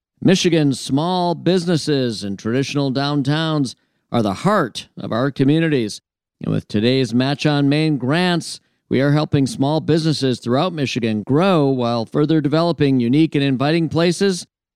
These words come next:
that attract talent and new investment."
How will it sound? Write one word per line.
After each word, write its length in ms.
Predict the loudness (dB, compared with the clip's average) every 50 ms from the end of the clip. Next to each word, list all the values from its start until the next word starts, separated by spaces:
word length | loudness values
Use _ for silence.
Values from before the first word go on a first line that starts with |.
| _ _
that 100 | -4 -2
attract 480 | -2 -4 -2 -2 0 0 -2 -4 -6 -2
talent 480 | 0 2 2 2 2 2 0 0 -2
and 340 | -2 -4 -2 -2 0 0 2
new 380 | 2 4 4 4 4 2 2 0
investment." 840 | -2 -2 -2 -2 0 0 -2 -2 -2 -4 -4 -4 -4 -4 -4 -10